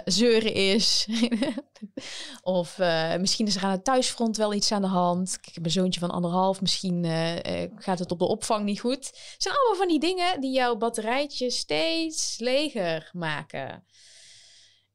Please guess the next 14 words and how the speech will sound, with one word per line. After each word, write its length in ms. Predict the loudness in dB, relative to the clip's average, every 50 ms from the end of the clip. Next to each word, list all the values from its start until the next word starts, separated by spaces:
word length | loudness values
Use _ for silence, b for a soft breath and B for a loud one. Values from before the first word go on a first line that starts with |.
| _ _ _ _
En, 500 | 0 2 2 2 0 0 -4 -8 -10 -14 _ _ _ _
nou 140 | -4 -2 -2
ja, 260 | 0 0 0 -2 -4 -6 -10
we 160 | -8 -8 -2
weten 380 | 0 0 0 0 0 -2 -4 -4
dus 680 | -2 0 0 0 0 0 0 0 0 0 -2 -2 -6 _ _ _ _ _ _ _ _ -6
dat 240 | -2 0 0 2 0
dat 180 | -2 -4 -4 -4
is. 240 | -2 0 0 0 0
Dat 160 | 0 -2 -2
is 140 | 0 0 0
een 60 | -2
gegeven. 760 | -4 -8 -10 -6 -2 -2 -2 -2 -2 -4 -6 -6 -6 -4 -6
Dus 240 | -6 -6 -6 -6 -8